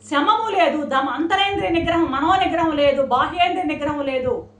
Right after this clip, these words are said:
సత్సంగం లేదు, అన్ని అనాచారపూరితమైనటువంటి ఈ దేహం అనే గృహాన్ని నీవు కబ్జా చేసి పెట్టుకున్నావు. నువ్వు జడుడవి, ప్రేత సమానుడివి. అటువంటి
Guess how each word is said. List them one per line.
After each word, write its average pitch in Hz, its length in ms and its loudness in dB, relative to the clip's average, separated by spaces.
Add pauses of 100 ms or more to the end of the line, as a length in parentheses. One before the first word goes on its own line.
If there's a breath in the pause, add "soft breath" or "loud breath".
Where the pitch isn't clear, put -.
(600 soft breath)
సత్సంగం 427 840 0
లేదు, 349 600 4 (800)
అన్ని 453 320 -6
అనాచారపూరితమైనటువంటి 359 2000 2 (180 loud breath)
ఈ 262 80 -10
దేహం 302 380 0
అనే 320 220 -2
గృహాన్ని 294 480 0
నీవు 262 260 -2
కబ్జా 330 520 -2
చేసి 269 140 0
పెట్టుకున్నావు. 226 540 -6 (2500 loud breath)
నువ్వు 208 180 -10
జడుడవి, 403 680 4 (580)
ప్రేత 349 400 2
సమానుడివి. 403 800 0 (1200 soft breath)
అటువంటి 523 460 4